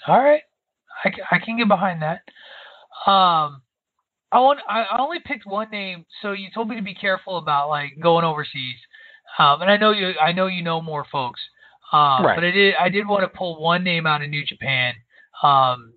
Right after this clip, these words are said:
Speaker 1: that we didn't talk about last week. We talked about Okada. Um, Hiroshi Tanahashi.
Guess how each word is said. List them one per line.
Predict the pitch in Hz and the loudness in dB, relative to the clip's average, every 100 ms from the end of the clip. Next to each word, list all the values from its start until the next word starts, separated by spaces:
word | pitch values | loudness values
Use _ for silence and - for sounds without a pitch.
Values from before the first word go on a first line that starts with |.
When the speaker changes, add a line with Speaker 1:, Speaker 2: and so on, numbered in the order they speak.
| _ 151 | _ -2
Speaker 1:
that | 147 143 | 0 0
we | 147 | 0
didn't | 170 170 | -2 0
talk | 156 139 | 0 0
about | 147 135 | 2 2
last | 131 131 - | 2 0 -2
week. | 131 123 | -14 -14
We | 127 | -6
talked | 170 165 - | 0 0 0
about | 156 | -2
Okada. | 147 - 127 123 113 - - - _ - | -2 0 2 2 -2 -8 -20 -20 _ -4
Um, | 147 131 117 113 - | 2 4 2 -2 -8
Hiroshi | 160 175 202 - | 0 2 2 -2
Tanahashi. | - 180 147 147 147 - | -2 -2 0 0 0 -2